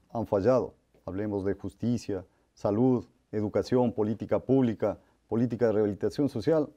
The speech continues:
la Policía Nacional tiene que empeñarse en la calle. Por eso hablamos, el plan operativo lo está cumpliendo Policía Nacional,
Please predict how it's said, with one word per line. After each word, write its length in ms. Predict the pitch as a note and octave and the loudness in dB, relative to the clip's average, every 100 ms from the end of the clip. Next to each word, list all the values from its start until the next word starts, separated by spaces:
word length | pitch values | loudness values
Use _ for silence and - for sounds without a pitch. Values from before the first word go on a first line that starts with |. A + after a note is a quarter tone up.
| _ | _
la 140 | C#3 G#2 | -12 -8
Policía 300 | G#2 F#2 A#2 | -8 -6 -4
Nacional 380 | A2 G#2 A2 G2+ | -6 -6 -6 -4
tiene 240 | A2+ G#2 | -4 -4
que 80 | G#2 | -6
empeñarse 580 | F2+ G2+ G#2+ - G#2+ - _ _ _ _ | -4 -4 -4 -4 -6 -8 _ _ _ _
en 120 | A#2 G#2+ | -2 -2
la 100 | G2 | 2
calle. 280 | B2 F#2 - _ | 2 2 -4 _
Por 120 | A2 | -6
eso 160 | C3 D#3 | -4 0
hablamos, 320 | D3 C3 F2+ | 2 2 -2
el 80 | G2+ | -2
plan 180 | C#3+ D#3+ | 0 0
operativo 420 | C#3+ B2+ - F#3+ | 2 0 0 -2
lo 60 | A#2 | 0
está 160 | A#2 | -2
cumpliendo 380 | G#2+ A2 C3 A#2 | -2 -2 0 0
Policía 340 | A2 F#2+ B2+ | -2 -4 -2
Nacional, 400 | A2 F#2+ G#2+ F#2 | -4 -4 -4 -4